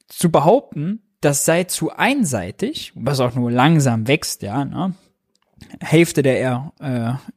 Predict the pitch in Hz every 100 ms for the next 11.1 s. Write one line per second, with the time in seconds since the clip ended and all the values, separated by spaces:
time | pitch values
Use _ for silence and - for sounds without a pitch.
0 | 151 135 139 160 143 139 175 143 - 135
1 | 135 135 131 131 - - - _ _ _
2 | _ 403 466 _ - - - 156 143 127
3 | 190 240 214 226 226 202 151 123 - 170
4 | 165 123 127 131 127 127 135 - 127 147
5 | 160 - - - _ 190 139 139 139 131
6 | 123 147 160 139 120 143 139 127 190 196
7 | 139 127 131 - 123 117 110 180 175 -
8 | 160 127 135 190 190 143 147 - 127 147
9 | 196 - 123 143 127 127 135 - 156 160
10 | 135 117 139 - 117 117 123 117 123 139
11 | 175